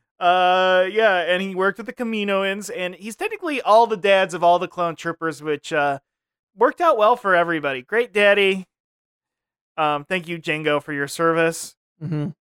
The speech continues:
Speaker 1: Um, <laughs> getting your dick pumped by the weird white guys and creating an, a veritable army of, uh,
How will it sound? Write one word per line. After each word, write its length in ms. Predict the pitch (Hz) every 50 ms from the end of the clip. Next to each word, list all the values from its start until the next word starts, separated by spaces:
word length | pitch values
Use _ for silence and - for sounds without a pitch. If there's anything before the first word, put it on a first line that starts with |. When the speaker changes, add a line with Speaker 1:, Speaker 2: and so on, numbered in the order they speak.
| _ _ -
Speaker 1:
Um, 360 | 147 135 135 135 135 143 147 _ _
<laughs> 60 | _
getting 220 | - 170 170 160
your 380 | 175 165 165 190 175 170 185 196 _ _
dick 260 | 156 175 165 165 - _
pumped 260 | - 180 156 156 160 _
by 160 | - 151 143 147
the 100 | 147 143
weird 260 | 143 147 156 170 175 165
white 240 | 160 151 151 -
guys 540 | - 151 147 143 139 139 139 139 143 - - _ _ _ _ _ _ _ -
and 100 | 151 139
creating 460 | - - 170 165 160 160 156 156 147
an, 80 | 143 139 107 90 101
a 80 | 147
veritable 760 | 156 156 185 208 226 247 247 240 214 214 208 202 196 190 180 -
army 460 | 185 196 202 208 202 196 185 180 175
of, 160 | 165 156 147 _ _ 220
uh, 360 | 208 175 160 156 151 151